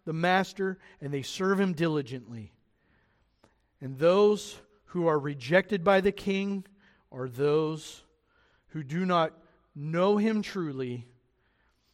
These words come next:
or they out and out reject him. The crime is the same, the rejection of his lordship. Realize we must kiss the Son. We must embrace him.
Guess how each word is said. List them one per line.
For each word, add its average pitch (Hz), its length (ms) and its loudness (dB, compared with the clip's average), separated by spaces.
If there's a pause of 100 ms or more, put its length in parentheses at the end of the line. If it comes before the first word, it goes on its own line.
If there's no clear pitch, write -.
(220)
or 160 240 0
they 143 180 0
out 160 320 0
and 156 120 -6
out 131 300 -4 (300)
reject 131 760 -4
him. 98 340 -16 (1200)
The 139 80 -16
crime 190 420 2
is 185 140 -2
the 170 100 -10
same, 139 400 -6
the 131 100 -8
rejection 135 560 -2
of 147 100 -6
his 135 160 -8
lordship. 123 640 -12 (1120)
Realize 202 680 6
we 170 120 -2
must 160 280 -4
kiss - 380 -2
the 180 120 -6
Son. 131 480 -8
We 143 120 -6
must 151 360 -4 (300)
embrace 170 680 0
him. 131 180 -8